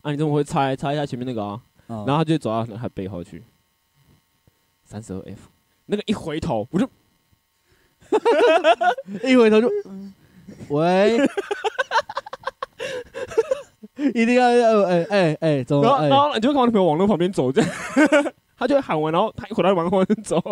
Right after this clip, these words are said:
Speaker 1: 他就走掉这样。然后留我一个人在后面尴尬。
Speaker 2: 干你娘，好过分。
Speaker 1: 可是他，哎，他就是这样，然后他超级会看那一尺寸。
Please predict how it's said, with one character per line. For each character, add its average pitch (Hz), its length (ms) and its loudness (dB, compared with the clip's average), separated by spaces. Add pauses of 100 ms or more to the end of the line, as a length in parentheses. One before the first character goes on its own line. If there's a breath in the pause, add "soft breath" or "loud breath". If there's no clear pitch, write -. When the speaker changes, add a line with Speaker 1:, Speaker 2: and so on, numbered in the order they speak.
(640 loud breath)
Speaker 1:
他 170 80 -4
就 165 80 2
走 117 200 -2
掉 113 180 -2
这 101 80 -6
样。 104 160 -10 (400 soft breath)
然 156 80 -2
后 180 60 2
留 165 120 4
我 165 100 4
一 147 40 -2
个 143 40 -2
人 143 80 -2
在 143 60 -4
后 147 120 0
面 135 120 -4
尴 113 200 -10
尬。 95 160 -16 (140)
Speaker 2:
干 156 160 0
你 143 220 -4
娘， 131 180 -4
好 123 120 -6
过 - 160 -4
分。 208 100 2
Speaker 1:
可 214 80 -2
是 240 80 2
他， 208 180 -6
哎， 139 260 -6
他 185 160 -8
就 175 120 -8
是 160 140 -10
这 131 120 -6
样， 98 160 -6
然 92 100 -12
后 104 180 -10
他 127 80 -8
超 107 220 -6
级 98 100 -12
会 95 120 -10
看 95 280 -16
那 76 60 -18
一 62 120 -20
尺 - 180 -20
寸。 - 140 -20